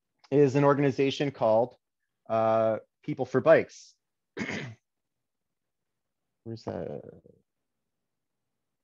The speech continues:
Hold on, I don't know what's going on. I'm trying to go backwards. There we go. <laughs> Um,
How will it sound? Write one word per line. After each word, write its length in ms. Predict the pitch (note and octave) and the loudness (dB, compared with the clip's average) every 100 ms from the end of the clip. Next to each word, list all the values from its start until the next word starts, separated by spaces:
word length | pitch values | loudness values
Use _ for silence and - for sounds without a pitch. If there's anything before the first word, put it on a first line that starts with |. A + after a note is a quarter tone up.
| _ | _
Hold 160 | - | -10
on, 240 | G2+ F#2+ F#2 | -6 -6 -8
I 20 | G#2 | -8
don't 120 | G#2+ | -6
know 80 | G2+ | -6
what's 120 | F#2+ | -8
going 140 | G2+ | -6
on. 120 | G2 F#2 | -6 -6
I'm 100 | G#2 _ _ _ _ _ - | -10 _ _ _ _ _ -10
trying 140 | G#2 | -4
to 40 | G#2 | -2
go 80 | F#2+ | 0
backwards. 380 | G2 F2+ F2+ | 0 0 -2
There 100 | - | 2
we 80 | A#2+ | 2
go. 160 | F#2+ F2 _ | 2 -2 _
<laughs> 80 | - - B2 - - - - | -12 -12 -14 -20 -20 -12 4
Um, 460 | C#3 C3 B2+ A2+ | 8 10 10 6